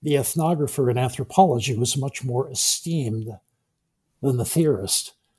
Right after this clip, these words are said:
Uh, it was just the opposite in sociology. And, uh, various anthropologists have said, like Robert Murphy, whom I admire greatly, you know, the eth-, the, the, the theory comes and goes, but the ethnography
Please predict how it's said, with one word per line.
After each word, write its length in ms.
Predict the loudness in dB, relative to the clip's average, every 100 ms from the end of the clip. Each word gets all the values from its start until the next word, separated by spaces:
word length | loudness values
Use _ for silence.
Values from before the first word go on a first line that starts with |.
| _ _
Uh, 260 | -14 -12 -10
it 60 |
was 120 | -4
just 200 | 0 2
the 100 | 2
opposite 640 | 0 -2 -2 -4 -4 -10 -16 _ _ _ -8
in 160 | -4
sociology. 960 | 0 2 2 0 0 -2 -4 -8 -14 -20 _ _ _ -20 _ _
And, 440 | -8 -4 -4 -4 -6
uh, 220 | -6 -6
various 440 | -4 2 2 2
anthropologists 920 | -2 -6 -8 -8 -4 -2 0 0 0 -2
have 120 | 0
said, 360 | 0 0 -6 -14 _ _ _
like 180 | -16 -14 -4
Robert 380 | 0 2 2
Murphy, 400 | 0 0 0 -2
whom 140 | -2 -2
I 120 | -2
admire 440 | -2 -2 -4 -4
greatly, 500 | -6 -4 -4 0 -2
you 80 | 0
know, 100 | -2
the 180 | 2 2
eth-, 220 | 2 0
the, 300 | -2 -6 -8 -14 _ _ _
the, 240 | -2 0 0
the 140 | 0
theory 380 | 0 2 4 2
comes 360 | 2 2 2
and 160 | 2 2
goes, 460 | 2 2 0 -2 -2
but 180 | -2
the 140 | 0 0
ethnography 1000 | 0 0 2 2 2 0 0 -2 -4